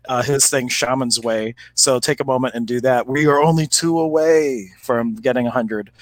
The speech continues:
and being able to go out into nature and go live from a mobile device. And then the whole game changes because we can do all kinds of fun shenanigans out at the beach or the woods or whatever we're doing, do ceremonies out there, foraging expeditions. Like, what are the endless possibilities of being able to go live from your phone on YouTube?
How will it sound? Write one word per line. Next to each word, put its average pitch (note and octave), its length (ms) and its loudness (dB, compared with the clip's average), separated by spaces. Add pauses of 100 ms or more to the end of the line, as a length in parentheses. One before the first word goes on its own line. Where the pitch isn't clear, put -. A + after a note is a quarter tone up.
(120)
and A#2+ 140 0
being A#2+ 200 0
able A#2 180 0
to A2+ 60 -4
go A#2+ 180 2
out A2+ 100 2
into A#2 180 -6
nature A2+ 460 -4
and G#2 180 -4
go A2 140 -4
live A2+ 240 0
from A2+ 140 -4
a G#2+ 60 -4
mobile G#2+ 380 -4
device. G2+ 400 -4
And A#2+ 80 -8
then A#2+ 140 -2
the B2 80 2
whole C#3+ 160 4
game C#3 220 0
changes A#2 480 -4 (280)
because A2+ 320 -6
we A2+ 80 -6
can A2 200 -6
do A#2 180 -2
all A2+ 60 0
kinds A2+ 260 -4
of - 80 -8
fun A2+ 220 -2
shenanigans A2 600 -6
out A2 160 -2
at - 120 -12
the G#2+ 80 -14
beach D3+ 320 -4
or G#2+ 120 -4
the G2+ 100 -12
woods A#2+ 340 0
or G2+ 240 -8 (140)
whatever A#2 280 -2
we're A2 100 -8
doing, A2+ 280 -2
do G#2 80 -10
ceremonies A#2 600 -2
out A2+ 140 -2
there, A#2 240 -2 (260)
foraging C3+ 440 0
expeditions. B2+ 800 -2 (260)
Like, A#2+ 140 0
what C3 200 0
are C#3+ 100 2
the B2+ 200 0
endless B2+ 260 0
possibilities A2+ 800 -2
of A2+ 100 -8
being A2 140 -6
able A2 220 -6
to G#2 80 -8
go G#2+ 160 -4
live G#2+ 280 -4
from A#2 120 -8
your G2+ 100 -8
phone G#2+ 220 -4
on F#2+ 120 -8
YouTube? - 300 -14